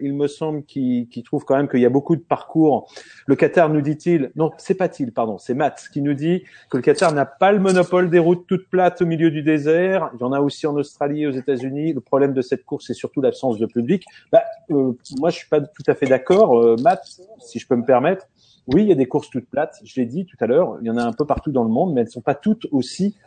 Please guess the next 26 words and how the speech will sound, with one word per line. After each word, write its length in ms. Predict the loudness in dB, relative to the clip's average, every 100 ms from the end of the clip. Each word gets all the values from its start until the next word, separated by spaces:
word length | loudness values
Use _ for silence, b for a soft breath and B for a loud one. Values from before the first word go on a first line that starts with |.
| _ -2
passionnantes, 480 | -2 2 2 2 0
ce 80 | -4
sont 120 | -2
pas 160 | -2
toutes 220 | 0 0 0
des 100 | 2
courses 200 | 4 4
de 40 |
mouvement. 220 | 4 4
Je 100 | 2
crois 140 | 0 0
sincèrement 460 | 0 2 2 2
que 100 | 4
le 80 | 2
fait 160 | 2 0
qu'elles 160 | 0
se 100 | 0
déroulent 380 | 2 6 6 4 B B B B B
en 120 | 0
tout 240 | 2 6 6
début 240 | 6 4
de 60 | -2
saison 540 | 0 0 2 -2 -4 -10 b
est 160 | 0 4
également 380 | 4 4 2
favorable 680 | 0 0 2 2 2 -2